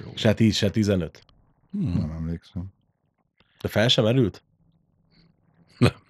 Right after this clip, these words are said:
Speaker 3: <laughs> Minek? Hát, bazd meg. Mi nem nagyon csináltunk normálisan dolgokat, aminek lett volna értelme. Annak lett volna értelme, de az minek?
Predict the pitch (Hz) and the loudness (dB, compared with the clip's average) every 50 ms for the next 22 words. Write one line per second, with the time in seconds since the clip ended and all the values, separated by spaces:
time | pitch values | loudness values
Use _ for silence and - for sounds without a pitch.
0 | _ - - - - - - - - - 254 - - - - - - _ _ _ | _ -14 -12 -6 -2 -2 -2 0 -2 -4 -6 -8 -10 -12 -14 -18 -20 _ _ _
1 | _ - - - - - 160 139 - 101 87 - - - - - - 139 113 127 | _ -20 -14 -4 8 8 8 8 8 4 0 0 -2 -8 -14 -10 -8 -8 -8 -8
2 | - - 127 123 120 120 120 117 117 - _ _ - - - - - - _ _ | -6 -6 -4 -4 -2 -4 -4 -6 -8 -10 _ _ -20 -20 -20 -20 -20 -20 _ _
3 | _ - - - - - - - 220 185 - - - 139 143 143 139 139 135 139 | _ -12 -6 -4 -2 0 0 2 2 2 0 0 0 0 2 2 4 2 2 2
4 | 135 - 147 135 135 131 123 127 - 135 131 131 131 131 127 123 120 117 120 117 | 0 0 0 2 4 4 2 2 2 2 4 4 4 6 4 4 4 4 2 2
5 | 117 120 117 131 117 110 107 107 107 107 107 110 110 104 - 110 107 110 104 104 | 2 2 2 2 2 2 2 0 0 0 0 -2 -2 -2 -2 -2 0 0 0 0
6 | 107 104 98 113 107 - - 113 107 104 104 104 107 101 - 110 104 104 107 110 | 0 0 -2 -4 -6 -6 -8 -8 -8 -8 -8 -8 -10 -10 -10 -10 -8 -8 -8 -8
7 | 110 113 123 147 151 - 127 113 - 101 95 98 101 104 104 131 - 117 117 110 | -8 -6 -6 -6 -4 -6 -6 -6 -4 -4 -4 -2 -4 -4 -4 -6 -6 -6 -4 -4
8 | 117 117 - - - 117 120 - 123 - - - - 110 92 80 - - _ - | -6 -6 -6 -8 -10 -10 -8 -10 -12 -16 -16 -8 -4 -4 -4 -4 -6 -12 _ -20
9 | - | -20